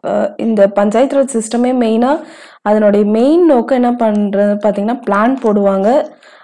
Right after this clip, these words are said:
அதை வந்து develop பண்ணுவாங்க. So, இதுதான் இவங்களுடைய மெயினான நோக்கமாவே இருக்கு, திட்டமிடல் மற்றும் மேம்பாடு. So, அ, மீதி information, district collector, ஜில்லா பரிஷத்தோட head,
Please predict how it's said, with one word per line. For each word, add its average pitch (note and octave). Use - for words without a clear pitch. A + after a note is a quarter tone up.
அதை G3+
வந்து A#3+
develop G#3
பண்ணுவாங்க. G3+
So, -
இதுதான் A#3+
இவங்களுடைய A#3+
மெயினான C4+
நோக்கமாவே A#3
இருக்கு, G#3
திட்டமிடல் C4
மற்றும் B3
மேம்பாடு. G#3
So, C4+
அ, B3
மீதி B3+
information, A#3
district A#3
collector, G#3+
ஜில்லா A3+
பரிஷத்தோட G#3+
head, G3+